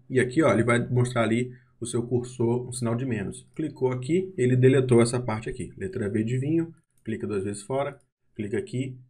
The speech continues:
duas vezes no R, B, ou balde de tinta, e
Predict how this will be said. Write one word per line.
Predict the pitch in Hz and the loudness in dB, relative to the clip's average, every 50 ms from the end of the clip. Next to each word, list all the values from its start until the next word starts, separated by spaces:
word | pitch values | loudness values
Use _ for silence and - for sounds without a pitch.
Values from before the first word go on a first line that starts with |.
| _ _ _ - | _ _ _ -10
duas | 101 101 107 101 92 92 | -6 -2 0 0 0 2
vezes | 101 98 95 92 104 | 0 0 0 0 0
no | 127 135 | 0 0
R, | 127 127 127 127 - - - - - _ _ _ _ _ _ _ _ | 2 0 0 -2 -4 -6 -8 -12 -18 _ _ _ _ _ _ _ _
B, | 113 101 104 113 113 127 131 127 - - - | -12 -6 -2 -2 0 0 -2 -4 -10 -18 -16
ou | - - 101 101 98 95 | -12 -8 -6 -6 -6 -6
balde | 95 92 92 90 95 117 | -6 -8 -6 -8 -8 -10
de | 131 - | -10 -12
tinta, | - - 127 123 120 123 131 131 - - _ _ | -10 -8 -6 -6 -6 -6 -10 -12 -12 -18 _ _
e | 117 117 123 127 | -6 -6 -6 -6